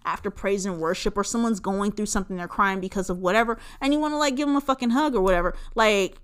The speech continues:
you really shouldn't have been, like, you, we were trained, like, you really shouldn't do that shit. If you do hug 'em, make sure everybody else see that you hugged 'em so the hug looks okay and kosher and everybody can vouch to that. It was,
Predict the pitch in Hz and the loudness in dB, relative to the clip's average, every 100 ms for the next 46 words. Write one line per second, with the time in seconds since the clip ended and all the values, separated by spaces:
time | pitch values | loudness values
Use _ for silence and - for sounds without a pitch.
0 | - 208 233 294 320 - 247 214 185 151 | -16 -8 0 6 6 4 0 2 2 2
1 | 196 185 214 - 196 233 185 185 - 254 | 0 0 -4 -4 -2 -2 -2 -4 -2 -2
2 | 254 170 120 175 269 240 262 254 247 220 | -2 -4 -10 -6 -4 0 2 4 4 4
3 | - 233 202 175 208 190 247 254 269 240 | 4 4 4 2 -2 0 2 6 6 6
4 | 247 208 220 226 202 185 185 - 269 247 | 2 0 0 0 2 4 2 2 2 2
5 | 247 262 254 247 240 240 202 185 175 170 | 2 2 2 2 0 0 2 2 2 0
6 | 175 214 220 196 226 220 - 165 - 247 | 2 6 4 6 4 4 -4 -4 2 4
7 | 226 190 - - - 202 196 185 170 214 | 4 4 6 6 6 2 2 0 2 2
8 | 226 - 220 180 214 220 | 2 0 2 4 2 0